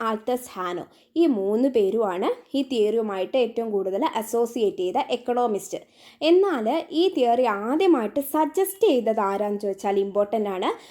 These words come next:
കോബ്വെബ് തിയറം ആദ്യമായിട്ട് സജസ്റ്റ് ചെയ്ത്, സജസ്റ്റ് ചെയ്തത് ആരാണ്? നിക്കോളസ് കാൾഡർ ആണ്. ആരാണ്? നിക്കോളസ് കാൾഡർ ആണ്. നയൻറ്റീൻ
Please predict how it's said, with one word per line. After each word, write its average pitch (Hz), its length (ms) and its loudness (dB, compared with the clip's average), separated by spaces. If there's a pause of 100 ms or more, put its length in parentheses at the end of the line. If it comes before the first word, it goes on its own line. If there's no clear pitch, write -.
(140)
കോബ്വെബ് 226 580 2
തിയറം 226 320 0
ആദ്യമായിട്ട് 214 500 -2
സജസ്റ്റ് 226 540 -4
ചെയ്ത്, 254 160 2 (280)
സജസ്റ്റ് 226 420 -2
ചെയ്തത് 240 440 2
ആരാണ്? 220 480 2 (460)
നിക്കോളസ് 233 760 2 (140)
കാൾഡർ 196 380 0
ആണ്. 185 280 -6
ആരാണ്? 247 420 2 (280)
നിക്കോളസ് 220 640 0
കാൾഡർ 208 380 2
ആണ്. 196 280 0 (420)
നയൻറ്റീൻ 233 600 2